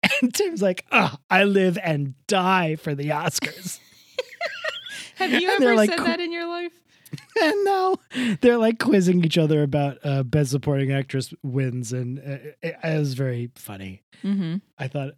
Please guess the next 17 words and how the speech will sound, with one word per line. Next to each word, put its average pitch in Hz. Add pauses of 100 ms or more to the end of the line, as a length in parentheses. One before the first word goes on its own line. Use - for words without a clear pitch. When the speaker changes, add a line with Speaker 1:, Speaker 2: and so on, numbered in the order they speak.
(160)
Speaker 1:
it 165
was 135
very 123
funny, 110
but 147
that's 185
another 156
instance 139
of 123
them, 127
like, 127
caricaturing 123
these 143
characters 143
to 160
no 135
end, 131